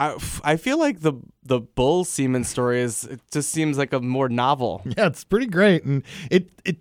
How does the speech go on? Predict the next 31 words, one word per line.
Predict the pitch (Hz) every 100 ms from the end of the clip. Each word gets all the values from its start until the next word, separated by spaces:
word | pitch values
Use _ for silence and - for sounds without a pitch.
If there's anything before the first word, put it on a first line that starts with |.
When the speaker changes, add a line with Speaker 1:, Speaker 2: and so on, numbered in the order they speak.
| _
Speaker 2:
and, | 175 180
and | 202 208 185
this | 254 285
is | 269
a | 185
great | 190 185 175
story | 180 160
because | 160 147
it | 131
seems | - 202 208 208 214 196 - _ _ _ _ -
like | 143
there | 151
should | -
be | 139
more | 123 151 175 160
to | 160 101
it. | 78 - - -
Speaker 1:
Okay. | 151 143 147 - -
Oh. | 185 117 101
Speaker 2:
There's | 101 95 135 101
not. | 151 165 - - - _ _ _ _ _ _ -
There | 131 165
was | 202 185
an | 202
explosion | 202 - - - 175 226 202 117 104 110 120 - _ _ _ _ _ _ _ -
at | 165
a | 143
bull | 107 190 247
semen | 247 - 208 220 226
storage | 185 202 208 151 -
facility | 131 - 113 104 113